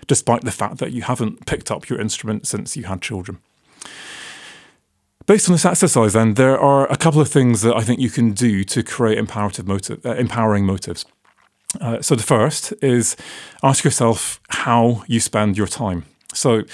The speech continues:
what I like to do is to get my piece of paper, turn it over now, uh, and I redraw the pie chart. It's empty now, just a circle, a dot in the middle. Uh, and now,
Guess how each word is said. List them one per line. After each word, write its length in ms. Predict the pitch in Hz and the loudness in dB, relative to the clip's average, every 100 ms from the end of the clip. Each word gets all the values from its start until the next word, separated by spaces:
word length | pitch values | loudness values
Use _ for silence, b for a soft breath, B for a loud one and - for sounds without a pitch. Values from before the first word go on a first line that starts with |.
| B B B B B | B B B B B
what 100 | - | 2
I 80 | 135 | 4
like 140 | 135 123 | 4 2
to 80 | |
do 120 | 117 113 | 2 2
is 140 | 107 | 2
to 320 | - 123 113 | 0 0 0
get 160 | 101 143 | 0 0
my 80 | 131 | 0
piece 200 | 131 - | -2 -4
of 60 | |
paper, 240 | 117 107 110 | -2 -2 -4
turn 300 | - 135 113 | -2 0 0
it 60 | |
over 240 | 107 104 95 | 0 -2 -2
now, 220 | 85 82 B B - | -6 -8 B B -12
uh, 140 | 110 104 | -10 -4
and 140 | 120 | 0
I 60 | 120 | 2
redraw 800 | 110 120 123 101 101 107 98 90 _ | 2 2 0 0 0 2 2 -2 _
the 60 | - | -8
pie 220 | 107 98 | -4 -4
chart. 280 | - 85 82 _ | -4 -10 -12 _
It's 160 | - - | -10 -2
empty 320 | 123 131 147 156 - | 0 0 -2 -4 -10
now, 240 | 214 120 | -2 -2
just 280 | 120 117 - | -2 -6 -6
a 40 | 95 | -2
circle, 400 | 139 127 131 117 | 0 0 0 -2
a 40 | |
dot 200 | 101 123 | 0 0
in 60 | 123 | 2
the 60 | |
middle. 260 | 104 104 104 B B B B B B - | 0 0 -2 B B B B B B -6
Uh, 160 | 110 117 | -4 0
and 160 | 123 | 2
now, 260 | 123 127 120 | 4 4 2